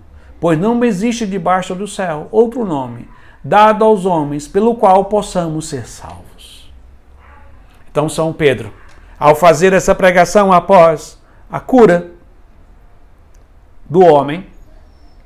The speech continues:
ele vai usar a leitura cristológica dizendo: "A pedra que os pedreiros rejeitaram." Quem é a pedra? É Cristo. Quem são os pedreiros e os construtores?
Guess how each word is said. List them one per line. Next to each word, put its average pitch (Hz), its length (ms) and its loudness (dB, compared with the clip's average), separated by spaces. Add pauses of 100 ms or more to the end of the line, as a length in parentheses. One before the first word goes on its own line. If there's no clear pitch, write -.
(220)
ele 156 180 -8
vai 165 360 -6
usar 156 600 -6 (120)
a 151 80 -8
leitura 165 560 -4
cristológica 151 920 0
dizendo: 120 480 -6 (220)
"A 156 100 -6
pedra 190 580 2
que 185 160 -14
os 175 120 -10
pedreiros 147 680 -6
rejeitaram." 101 600 -14
Quem 175 340 -6
é 117 60 -12
a 107 80 -12
pedra? 82 520 -18 (500)
É 110 100 -16
Cristo. - 540 -18 (1800)
Quem 226 220 -2
são 208 380 2
os - 180 -8
pedreiros 160 640 2
e 165 60 -8
os 175 100 -10
construtores? 175 1080 -4